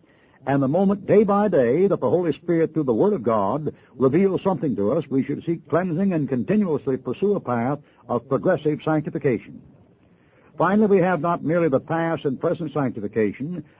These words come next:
but the future or final sanctification. Where we read in First Thessalonians five twenty-three, "The very God of peace sanctify you wholly,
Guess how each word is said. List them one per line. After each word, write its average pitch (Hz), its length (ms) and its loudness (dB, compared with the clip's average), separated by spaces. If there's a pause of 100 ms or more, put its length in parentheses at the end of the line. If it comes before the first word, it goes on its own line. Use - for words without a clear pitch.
(140)
but 135 160 0
the 139 100 0
future 196 380 0
or 170 220 0
final 202 420 0
sanctification. 117 800 -4 (720)
Where 143 120 0
we 165 80 2
read 180 160 4
in 170 100 -2
First 180 320 -4
Thessalonians 160 600 -2
five 151 340 0
twenty-three, 131 640 0 (220)
"The 110 80 -4
very 143 260 2
God 143 260 0
of 131 200 -2
peace 139 200 -2
sanctify 131 520 -2
you 117 200 0
wholly, 175 440 2